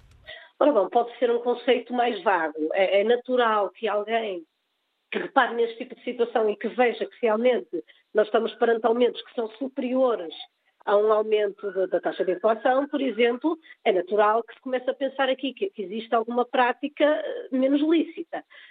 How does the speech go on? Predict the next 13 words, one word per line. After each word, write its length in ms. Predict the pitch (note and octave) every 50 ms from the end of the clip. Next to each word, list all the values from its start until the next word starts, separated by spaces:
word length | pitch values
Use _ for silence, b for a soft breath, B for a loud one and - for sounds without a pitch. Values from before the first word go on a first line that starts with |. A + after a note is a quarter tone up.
| B _
Ah, 120 | A#3+ B3 -
mas 180 | A#3+ G#3+ G#3 -
a 60 | A#3
verdade 320 | G#3+ A3 A3 A3+ A3+ A#3 C4
é 20 |
que 300 | C4+ - - B3 C4+ C4+
é 100 | - C4
para 160 | C#4 - C#4 C#4
isso 140 | C4+ -
que 80 | - D4
existem 360 | C4+ C4+ C4+ - - C#4 C#4
as 100 | C#4 A#3+
autoridades 880 | C#4 C4+ C4 - C#4+ C#4+ C#4 C4+ C#4 C4 C4 C4 C#4+ C#4 D4 F4 F#4+